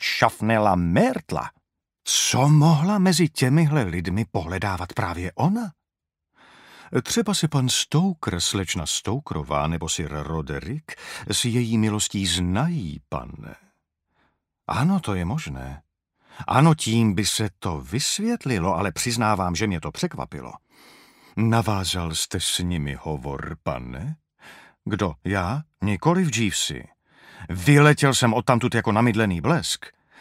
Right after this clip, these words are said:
Kromě toho, že si nepřeji vejít ve styk se Stokerovými, dokážete si mě představit, že si jdu svévolně a úmyslně poklábosit se starým Glossopem.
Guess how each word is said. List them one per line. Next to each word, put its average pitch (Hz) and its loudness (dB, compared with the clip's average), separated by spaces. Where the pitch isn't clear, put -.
Kromě 180 8
toho, 175 8
že 160 6
si 120 2
nepřeji 151 6
vejít 113 2
ve 104 0
styk - -6
se 92 -2
Stokerovými, 92 0
dokážete 104 2
si 98 -2
mě 85 -2
představit, 101 -2
že 92 -2
si - -2
jdu 92 -2
svévolně 107 2
a 95 -4
úmyslně 117 0
poklábosit 92 -2
se - -4
starým 82 -4
Glossopem. 69 -10